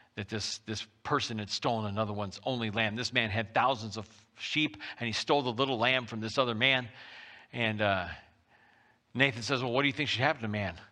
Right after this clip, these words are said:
David says, "The man should die." Nathan looks at him and goes, "You the man." Didn't mean it like that, though. "You're the man. You stole the lamb. You, God knows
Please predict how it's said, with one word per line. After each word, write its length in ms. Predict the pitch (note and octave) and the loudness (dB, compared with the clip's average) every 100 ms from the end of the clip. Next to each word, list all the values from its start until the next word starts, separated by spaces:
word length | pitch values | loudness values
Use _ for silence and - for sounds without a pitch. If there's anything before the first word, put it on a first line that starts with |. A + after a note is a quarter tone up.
| _ _ _ _ _ _ _ _ - _ | _ _ _ _ _ _ _ _ -20 _
David 240 | C3 A#2 G#2+ | 2 2 0
says, 380 | - A2 F#2+ | -2 -2 -4
"The 80 | - | 2
man 200 | C3 D3+ | 6 6
should 260 | - A#2 F#2+ | 4 0 6
die." 420 | E3+ D#3+ G2 - - - _ _ _ _ _ _ - - - _ | 6 6 0 -4 -14 -20 _ _ _ _ _ _ -20 -20 -20 _
Nathan 300 | C3+ C#3 B2 | 2 2 2
looks 160 | B2+ C#3+ | 0 2
at 40 | |
him 40 | B2+ | 2
and 60 | |
goes, 220 | A#2+ A#2+ - - _ - | 2 -2 -4 -16 _ 2
"You 140 | F4+ | 4
the 100 | F4 | 8
man." 440 | D4+ B3 F3 A2 G2 - - - _ _ _ _ _ _ _ _ _ _ _ _ _ | 8 8 6 2 -6 -10 -14 -20 _ _ _ _ _ _ _ _ _ _ _ _ _
Didn't 160 | B2 B2+ | 2 4
mean 120 | C3+ | 4
it 80 | A2+ | 4
like 180 | A2+ A2 | 2 2
that, 220 | A2 F#2+ | 0 0
though. 160 | E2+ E2+ - _ _ _ - - _ _ _ _ | -4 -6 -14 _ _ _ -20 -20 _ _ _ _
"You're 200 | - G#2 | -6 -2
the 80 | G2 | -2
man. 260 | E2 D#2+ E2 - - _ _ | -4 -6 -8 -14 -20 _ _
You 200 | - G#2 | -4 -2
stole 300 | A2+ - F2 | 0 -2 -6
the 80 | E2 | -6
lamb. 320 | E2 E2 E2 E2+ _ _ _ _ _ _ _ _ _ _ | -6 -6 -8 -14 _ _ _ _ _ _ _ _ _ _
You, 380 | F#2+ G2+ G2 F2 B2+ | -8 -6 -4 -6 0
God 280 | A2+ A2 G#2 | 4 4 4
knows 260 | G2 - | -4 -6